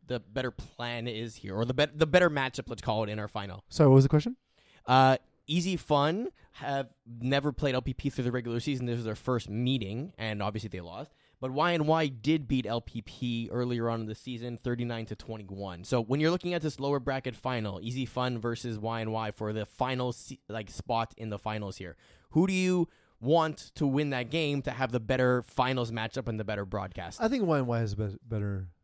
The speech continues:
Speaker 2: chance. They, they, first of all,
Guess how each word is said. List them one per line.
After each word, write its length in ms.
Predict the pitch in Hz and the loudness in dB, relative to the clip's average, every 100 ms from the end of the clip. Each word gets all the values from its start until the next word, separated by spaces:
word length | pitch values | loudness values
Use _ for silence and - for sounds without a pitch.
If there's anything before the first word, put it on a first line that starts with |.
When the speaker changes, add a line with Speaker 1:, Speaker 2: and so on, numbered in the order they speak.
| - | -10
Speaker 2:
chance. 360 | 110 98 95 - | -6 -6 -10 -6
They, 440 | 113 110 107 107 - | -2 -2 -4 -6 -12
they, 680 | 113 110 110 107 104 101 - _ _ _ _ _ _ | -12 -8 -8 -8 -8 -12 -16 _ _ _ _ _ _
first 240 | 160 - | -10 -8
of 60 | 147 | -2
all, 440 | 147 135 120 117 | 2 4 2 -4